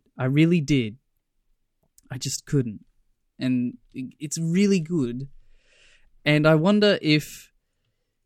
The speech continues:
is, is San Andreas gonna be the same? If I, if I play that again, am I gonna be like,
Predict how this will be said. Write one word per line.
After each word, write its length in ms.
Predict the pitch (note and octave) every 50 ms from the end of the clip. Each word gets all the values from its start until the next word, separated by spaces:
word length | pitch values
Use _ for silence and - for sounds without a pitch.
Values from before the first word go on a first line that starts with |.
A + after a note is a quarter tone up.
| _ _
is, 180 | - D3 D3 - - _ _ _ _ _ -
is 160 | D3+ C3+ -
San 160 | - B2+ A#2+
Andreas 440 | A#2+ A#2 A2 A2+ A2 A2 A2+ C3 C3+
gonna 160 | - - C#3+
be 80 | C#3+ C#3+
the 80 | C#3+ D3+
same? 220 | - E3+ F3 F3
If 100 | D3 -
I, 300 | B2 A#2+ B2+ B2+ B2+ C3 - _
if 140 | - B2+ -
I 120 | B2+ A#2+ A#2+
play 200 | - C#3+ C3 B2+
that 380 | A#2 A2+ B2 D3+ F3+ - _ _ -
again, 460 | D3 C#3+ D3 E3 F3 F#3+ G#3 G#3 G3+ D#3+
am 160 | - A#2+ A#2+
I 120 | A#2+ B2
gonna 120 | A#2+ B2 B2
be 100 | A#2+ B2+
like, 240 | B2 B2 A#2+ - -